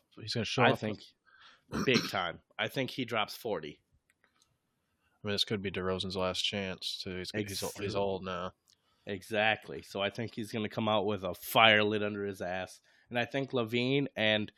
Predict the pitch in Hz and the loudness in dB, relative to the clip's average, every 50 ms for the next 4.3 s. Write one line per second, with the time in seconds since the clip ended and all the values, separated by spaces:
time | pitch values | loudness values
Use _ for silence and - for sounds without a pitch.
0 | _ _ _ _ _ _ _ _ _ _ _ _ - 123 123 120 123 120 120 131 | _ _ _ _ _ _ _ _ _ _ _ _ 0 4 4 6 4 4 2 2
1 | 123 127 120 - _ _ _ _ 139 123 127 127 117 - - - 123 120 120 120 | 2 0 0 -2 _ _ _ _ -6 -2 0 2 2 2 2 2 4 4 4 6
2 | 123 131 131 135 127 - 123 123 131 131 - - - 135 127 123 131 127 117 135 | 6 6 6 6 4 2 4 6 6 6 6 4 2 4 6 6 6 6 6 4
3 | 127 120 113 123 120 120 123 127 127 131 117 - 135 131 131 - - 139 131 135 | 4 6 6 6 8 8 8 8 6 4 4 6 6 6 6 4 4 4 4 4
4 | 135 123 113 104 98 92 | 4 4 4 4 4 4